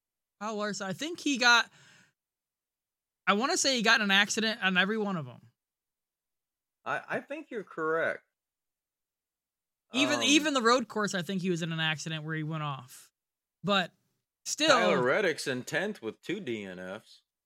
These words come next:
Speaker 1: Yeah, but
Speaker 2: And
Speaker 1: Tyler
Speaker 2: William
Speaker 1: Reddick is
Speaker 2: Byron, <laughs> Wil-,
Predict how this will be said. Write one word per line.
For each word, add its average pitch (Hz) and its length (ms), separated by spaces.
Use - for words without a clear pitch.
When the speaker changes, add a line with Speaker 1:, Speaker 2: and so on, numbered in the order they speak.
Speaker 1:
Yeah, 220 140
but 156 60
Speaker 2:
And 143 80
Speaker 1:
Tyler 208 280
Speaker 2:
William 220 300
Speaker 1:
Reddick 175 160
is 233 80
Speaker 2:
Byron, 165 340
<laughs> - 0
Wil-, 214 420